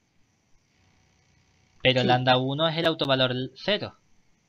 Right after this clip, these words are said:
Speaker 1: O sea que esto es el núcleo
Speaker 2: Ujú.
Speaker 1: de F al cuadrado. Y entonces sabemos
Speaker 2: Sí.
Speaker 1: que la dimensión del W de lambda sub uno cuadrado, ¿cuánto vale?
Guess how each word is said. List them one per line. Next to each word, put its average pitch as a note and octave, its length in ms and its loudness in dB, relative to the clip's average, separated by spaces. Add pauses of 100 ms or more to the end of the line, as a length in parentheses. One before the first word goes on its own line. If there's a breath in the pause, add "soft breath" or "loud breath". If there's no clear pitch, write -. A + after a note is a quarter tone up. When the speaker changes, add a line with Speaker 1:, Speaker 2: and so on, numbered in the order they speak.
(260)
Speaker 1:
O - 40 -20
sea C3 160 -4
que - 80 -10
esto C3+ 160 -8
es C3 60 -4
el C#3 120 -4
núcleo E3 400 -4
Speaker 2:
Ujú. G#3 240 0 (1200)
Speaker 1:
de A#2+ 180 0
F - 160 -8
al G#2 140 -6
cuadrado. A2 500 -6 (1900 soft breath)
Y B2 100 -2
entonces C3+ 420 -4
sabemos D#3+ 440 -2
Speaker 2:
Sí. - 100 0
Speaker 1:
que G#2+ 180 0 (360)
la B2 180 -2
dimensión A#2 680 -4 (1040)
del A2+ 360 -4
W B2 680 -2 (200)
de A#2 160 -4
lambda B2+ 300 -2
sub C#3 280 -4
uno G2 260 -10 (120)
cuadrado, D#3+ 500 0
¿cuánto C3+ 320 -2
vale? C#3 320 -2